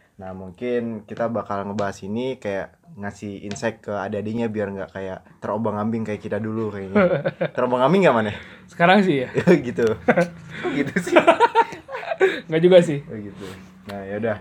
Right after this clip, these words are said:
Speaker 2: Ya, panjang
Speaker 1: Paling
Speaker 2: gitu.
Speaker 1: gua pengen tahu nih, Ken, pendapat lu soal kehidupan setelah, setelah lulus nih kayak gimana. Tapi sebelum jauh di situ, eh, mungkin boleh diceritain lu lulus bulan apa, terus di tahun apa, terus sidangnya kapan gitu aja.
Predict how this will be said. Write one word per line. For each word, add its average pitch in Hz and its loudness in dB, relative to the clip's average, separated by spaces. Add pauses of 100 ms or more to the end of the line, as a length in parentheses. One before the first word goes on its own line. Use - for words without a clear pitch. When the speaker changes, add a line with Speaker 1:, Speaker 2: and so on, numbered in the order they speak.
Speaker 2:
Ya, 131 -10
panjang 120 -6
Speaker 1:
Paling 131 2 (220)
Speaker 2:
gitu. - -20
Speaker 1:
gua 131 6
pengen 143 4
tahu 139 10
nih, 143 2
Ken, 120 4
pendapat 107 -2
lu 127 -4
soal 101 -2
kehidupan 107 -6
setelah, 107 -2 (240)
setelah 117 -2
lulus 120 -2
nih 120 -10
kayak 104 -6
gimana. 101 -10 (120)
Tapi 101 -12
sebelum 107 -6
jauh 104 -2
di 101 -10
situ, 143 0 (360)
eh, 101 -2
mungkin 123 -6
boleh 98 -6
diceritain 101 -10 (140)
lu 113 -4
lulus 101 -8
bulan 98 -8
apa, 117 0
terus 110 -12
di 104 -12
tahun 104 -4
apa, 120 0 (320)
terus 101 -16
sidangnya 101 -8
kapan 95 -10
gitu 87 -18
aja. - -20